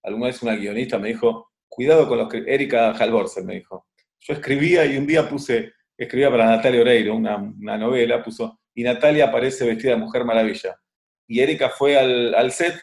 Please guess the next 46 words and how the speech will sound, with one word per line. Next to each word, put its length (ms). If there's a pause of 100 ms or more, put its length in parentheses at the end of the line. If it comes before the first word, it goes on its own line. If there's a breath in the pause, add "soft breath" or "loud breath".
y 100
claro, 280
Natalia 300
<laughs> 40
estaba 200
vestida 280
de 60
Mujer 220
Maravilla. 340
Entonces 280 (400 soft breath)
hay 120
que 100
tener 240
cuidado 600
el 180
poder 240
que 120
tenés 300
como 320
autor 340
o 80
como 180
guionista, 480
hay 60
que 80
saber 380 (520 soft breath)
lo 180
que 100
vas 200
a 60
hacer. 220
No 60
escriba 420
nada 280
así 140
como, 220
"Eh, 240
bueno, 300
pongo 200
acá 200
que 220 (360)
se 200
tiran 280
por 160
el 60
balcón". 400